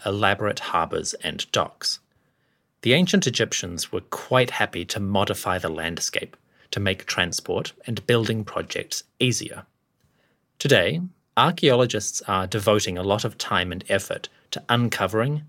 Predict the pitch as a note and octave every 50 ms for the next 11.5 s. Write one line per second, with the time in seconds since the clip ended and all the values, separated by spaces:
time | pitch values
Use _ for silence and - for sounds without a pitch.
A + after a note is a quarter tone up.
0 | _ - G#2 - - _ - G#2 F#2+ F2+ - - F#2 E2 - - - A2 A#2 -
1 | - - - - - - - - - - - - - - _ _ _ _ _ _
2 | _ _ _ _ _ _ _ _ _ _ _ _ C3 C#3 - - - F3+ G#3 A3+
3 | B3 G#3+ - - B2 - - - - - G#2 - - - G2+ - - _ _ _
4 | _ _ _ - - - C#3+ D#3 D#3+ A#2+ F2+ E2 - - - - - - - -
5 | - - A2 - - - - A2 A#2 C3+ D3+ D#3 D3+ - D#3 D3 - - - G2
6 | E2 D#2+ - F2+ F2+ - - _ _ - - - - - - - - - - -
7 | - A2 - - - - - _ _ _ _ _ _ _ _ _ _ _ _ _
8 | _ _ _ _ _ _ _ _ _ _ C3+ D#3+ E3 - - - E3 B2+ A#2+ A2+
9 | A2 - - A#2 G#2+ G2+ G2+ - - A#2+ A2 G2+ G2 F2+ E2+ E2+ E2 - - -
10 | - - F#2+ G#2 - - - - B2 - - - - B2+ B2 B2 B2+ B2 B2 -
11 | A#2+ - - F2+ E2+ F2 F2 E2+ F2+ -